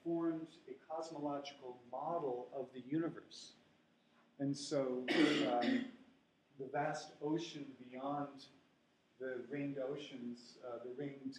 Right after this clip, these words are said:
continents and ocean pattern are out here in the vast town square at the north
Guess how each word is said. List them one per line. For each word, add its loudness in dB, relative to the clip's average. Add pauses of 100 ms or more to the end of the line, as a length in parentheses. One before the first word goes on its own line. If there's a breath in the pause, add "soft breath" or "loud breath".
(120)
continents -6
and -16 (100)
ocean -6 (120)
pattern -6 (500)
are 2
out -2
here 0
in -6
the -6
vast -2
town -2
square 0
at -12
the -10
north -8